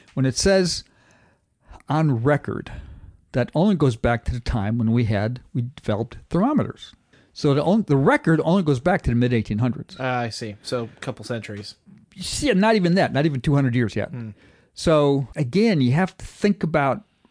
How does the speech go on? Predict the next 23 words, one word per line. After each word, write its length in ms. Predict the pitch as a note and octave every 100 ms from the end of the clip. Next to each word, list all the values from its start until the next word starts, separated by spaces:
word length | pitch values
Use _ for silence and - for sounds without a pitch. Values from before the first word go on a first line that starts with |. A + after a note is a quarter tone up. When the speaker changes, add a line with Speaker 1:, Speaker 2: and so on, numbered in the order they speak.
| _ _ _ _
Speaker 1:
what's 300 | C#3+ D#3 G3+
the 120 | -
context 760 | - - F#3 F3 - B2+ - -
in 120 | C3
which 200 | B2+ B2
they 140 | - B2
just 260 | A2 A#2 -
said 200 | A2 A2+
this. 300 | - - -
Speaker 2:
Yeah. 180 | A#2+ A#2 -
Speaker 1:
<laughs> 40 | - _ - - - - _
Um, 540 | - C3+ B2+ A#2+ A2+ G#2 - _
you, 220 | G2 D3+
what 260 | A#2 C3+ D3
we, 160 | C3+ B2+
we 140 | D#3 C3
can 340 | - F#3 D#4
measure 460 | B3 C#3 B2 A#2+ A#2 - _ _ _ - C#3
global 380 | D3 D3 B2
temperatures 680 | A#2+ C3+ A2+ A2+ C3+ C#3+ B2
using 380 | C#3 B2+ B2+ A#2
ice 200 | C3 C3+
cores. 480 | - D#3+ G#3+ - -